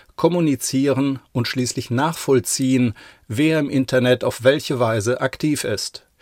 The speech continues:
In diesen Foren protzen die Täter mit ihren Taten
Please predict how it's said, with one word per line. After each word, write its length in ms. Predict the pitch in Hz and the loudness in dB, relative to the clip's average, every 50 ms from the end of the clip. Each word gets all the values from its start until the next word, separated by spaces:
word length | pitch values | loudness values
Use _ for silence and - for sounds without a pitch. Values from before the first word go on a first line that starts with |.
| - - - - - | -20 -20 -20 -18 -8
In 140 | - 143 135 | -4 -2 0
diesen 280 | 165 196 208 185 180 165 | 0 2 2 2 0 0
Foren 540 | - - 170 160 165 160 151 165 170 143 - | 0 2 2 4 4 4 4 2 0 0 -2
protzen 640 | - - - 175 170 - - - - 131 123 107 | -6 -6 -4 -4 -2 -2 -2 0 0 2 2 2
die 180 | 120 120 110 - | 0 0 -2 -2
Täter 460 | - - 117 120 120 - - 113 110 | 0 2 2 2 2 0 -2 -2 0
mit 180 | 113 123 120 | 0 -2 0
ihren 320 | 127 123 123 104 110 107 - | 0 -2 -2 0 -2 -4 -4
Taten 640 | - - 127 123 127 123 - - 127 123 117 107 | -4 -4 -2 -2 -2 -2 -4 -4 -4 -2 -2 -2